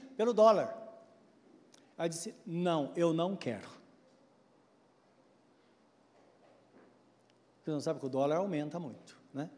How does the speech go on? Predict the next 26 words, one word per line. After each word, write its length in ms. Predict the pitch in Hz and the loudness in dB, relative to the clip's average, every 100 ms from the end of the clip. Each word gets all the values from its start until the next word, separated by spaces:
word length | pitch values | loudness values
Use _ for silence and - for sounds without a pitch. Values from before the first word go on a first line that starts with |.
| - - - - - - - | -20 -20 -20 -20 -20 -20 -10
"Não 160 | 143 | -10
quero." 260 | 147 107 - - - - - _ _ - | -10 -18 -20 -20 -20 -20 -20 _ _ -14
Então 200 | 127 147 | -8 -6
fez 500 | - 143 127 - - - - - | -4 -6 -6 -10 -14 -20 -16 -8
pelo 300 | 123 117 160 127 | -6 -6 -10 -8
real 640 | 139 135 180 247 - - - - - - _ _ _ _ _ _ - - | -2 0 0 -4 -14 -20 -20 -20 -20 -20 _ _ _ _ _ _ -12 -2
e 540 | 151 151 143 131 135 - - - | 0 0 0 -2 -6 -14 -18 -14
assinaram 340 | - 135 131 | -10 -6 -6
o 40 | |
contrato 460 | 127 123 - 196 202 | -8 -6 2 2 2
e 40 | |
começaram 500 | - 190 165 - 165 | -6 -8 -6 -4 -4
uma 80 | 151 | -4
vida 240 | 135 156 147 | -8 -8 -8
maravilhosa. 640 | 147 151 143 127 127 127 | -6 -6 -6 -8 -10 -10
Tiveram 240 | 147 143 | -10 -10
um 60 | 185 | -10
filho, 260 | - 214 - - - | -12 -14 -16 -20 -20
<clears throat> 280 | - - 170 | -20 -12 -10
depois 300 | 151 160 131 | -10 -10 -8
veio 100 | 135 | -8
outro 160 | 131 - | -10 -16
filho. 280 | - 196 - - - - - - _ - _ _ - - _ - | -16 -16 -18 -20 -20 -20 -20 -20 _ -20 _ _ -20 -20 _ -4
Uma 160 | 185 | -2
vidinha 480 | 180 170 147 196 196 - - | 0 -4 -4 -4 -6 -10 -16
maravilhosa. 1040 | 175 170 170 180 165 151 139 104 - - | -10 -6 -6 -6 -6 -10 -14 -18 -18 -18